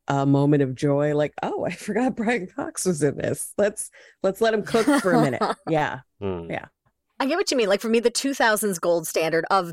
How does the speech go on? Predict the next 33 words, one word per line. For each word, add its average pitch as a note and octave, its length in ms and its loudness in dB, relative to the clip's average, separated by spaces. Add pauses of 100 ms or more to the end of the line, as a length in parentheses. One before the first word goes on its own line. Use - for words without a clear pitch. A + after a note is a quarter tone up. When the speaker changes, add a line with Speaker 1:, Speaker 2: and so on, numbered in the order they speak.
(140)
Speaker 2:
any A#3 200 4
of G#3+ 60 2
these G3 160 -2
kinds F3+ 200 -2
of E3 40 -6
movies F3 300 -2
is F#3+ 160 0
the F#3+ 120 0
original F3 360 0
Ocean's E3+ 320 -2
Eleven. C3+ 400 -2
I F3+ 160 -2
think F#3+ 220 -4
it F#3+ 80 0
is F3 220 0 (140)
perfect A#3 540 -2
the G3 80 0
way F3 100 4
they E3+ 140 0
introduced D#3 320 -8
all D3+ 80 -2
the C#3+ 80 -12
characters. G#3+ 460 0
The D3 100 -6
cast G#3+ 420 0
is G3 160 0
amazing F#3+ 440 0
of, E3+ 180 -2
like, E3+ 180 -4
these F#3+ 180 -8
generational F3+ 720 0
actors. F3 300 -2
Like, G3 180 -2